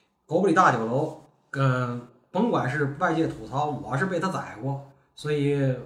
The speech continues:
我是真的知道他多少钱，所以我是完全不能接受的。而且咱们天津本地人，谁会花自费去吃狗不理呢？咱们街上这么多好吃的包子，而且我说句实在的，越有名的包子我觉得越难吃。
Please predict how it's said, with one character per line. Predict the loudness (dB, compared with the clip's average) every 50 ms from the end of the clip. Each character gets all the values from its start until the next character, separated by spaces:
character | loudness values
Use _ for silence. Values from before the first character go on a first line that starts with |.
| -14 -16
我 | -16 -14 -10
是 | -6 -6 -6 -4
真 | -4 -2 -2
的 | -2 -2
知 | -2 -4 -4
道 | -2 -2
他 | -2
多 | 0 0 0
少 | -2 -2
钱， | -2 -6 -6 -6 -6 -6 -8 -12 -20 _ _
所 | _ -2 0
以 | 2 2 0 0 -4
我 | -10 -12
是 | -10 -6
完 | -4 -2 0
全 | 0 0 -2
不 | -2
能 | -2 -2
接 | 0 0 0 0 0
受 | 0 -2 -2 -2 -4
的。 | -8 -12 -18 _ _ _ _ -2
而 | 0 0
且 | 2
咱 | 2 2
们 | 2
天 | 2 2 2 4
津 | 4 2 0 -2
本 | -4 -6 -4
地 | -2 -2
人， | -2 -2 -2 -4 -4 -6 -8 -16 _ _ _ _ _ -6
谁 | -2 0 2 4 6 8 8 6 6
会 | 8 6 6 6
花 | 4 4 4 4 6 6
自 | 4 2 0 2 2 2 2
费 | 2 2 2 2 2
去 | 0 -2 -4 -4
吃 | -4 -4 -4 -4
狗 | -6 -8
不 | -8 -8 -8 -6
理 | -6 -8 -10 -12 -16
呢？ | -18 -18 -18 -20 _ _ _
咱 | -2 0 0
们 | 0 0 0
街 | 2 4 6 6 6
上 | 4 2 0
这 | 0 0 0
么 | 0 0 0
多 | 2 2 2 0 -2 -4 -12 -16 -18
好 | -14 -14 -12 -12
吃 | -8 -6 -6 -4
的 | -4 -2
包 | -2 0 0 0 0
子， | 0 2
而 | 4 6 6
且 | 6
我 | 4 2 0 -4
说 | -4 -4 -2 -2
句 | -2 -2
实 | -4 -4 -4
在 | -2 0 0 0 0
的， | -2 -6 -12 -18 -20 _ _ _ _ _ -20 -20 -20 _ _ _ _ _ _ _ _ _ _ _ _ _ _ _ 4
越 | 8 10 10 10 10
有 | 10 8 6
名 | 4 4 2
的 | 4
包 | 4 4 4 4
子 | 4
我 | 2 0
觉 | -2 0
得 | 0
越 | 2 0 0
难 | 0 -4 -8
吃。 | -12 -14 -14 -16 -18